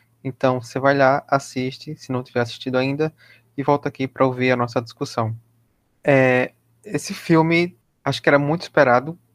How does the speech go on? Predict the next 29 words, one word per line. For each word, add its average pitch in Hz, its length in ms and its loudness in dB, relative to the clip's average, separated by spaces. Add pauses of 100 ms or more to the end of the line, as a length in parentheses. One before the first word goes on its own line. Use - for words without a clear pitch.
baseado 127 540 2
nos, 131 640 -8 (460)
no 156 160 -2
fechamento 175 420 2
da 202 80 0
trilogia, 156 480 0
né, 175 160 -2
que - 140 -8
é - 20 0
o 123 100 -2
comum 139 340 -2
que - 100 -16
se - 80 -20
espera, 151 420 0 (320)
mas 151 160 0
também 165 220 0
nos 175 160 -2
rumores 185 500 2
que - 120 -8
saíram, 135 540 -2 (460)
que - 120 0
eu 160 120 4
acho 151 180 4
que, - 80 -6
de 143 80 -10
certa 156 320 -2
forma, 143 320 2
até 143 240 -2
ajudaram 139 720 0